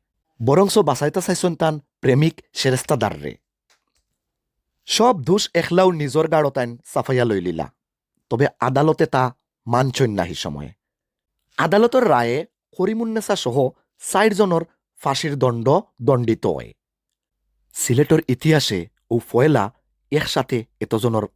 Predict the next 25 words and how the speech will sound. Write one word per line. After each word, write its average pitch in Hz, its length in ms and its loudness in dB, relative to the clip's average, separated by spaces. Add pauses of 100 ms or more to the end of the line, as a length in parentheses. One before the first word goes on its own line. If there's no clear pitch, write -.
(100)
ফাঁসি 107 360 -4
হয়। 65 180 -6 (1080)
সিলেটর 190 420 4
যে 180 100 4
জেল 156 260 2
রোডর 160 260 4
জেল 120 240 0
আছিল, 98 280 -4 (240)
পুরান 147 340 0
জেল, 82 220 -4 (920)
ওখানেও 156 340 2 (540)
এই 151 120 2
জেলখানার 160 460 2
মাঝেই 127 280 0 (280)
ফাঁসির 135 380 -2
রশিদ 117 260 -2 (320)
ঝুলছিলা 117 420 0 (160)
করিমুন্নেছা। 98 600 -4 (840)
কলঙ্কিনী 160 500 0
করিমুন্নেছার 127 640 0
মরদেহ 113 400 -2 (500)
কেউ 196 280 2
গ্রহণ 113 300 -2
করছে 98 340 -6
না। 92 120 -8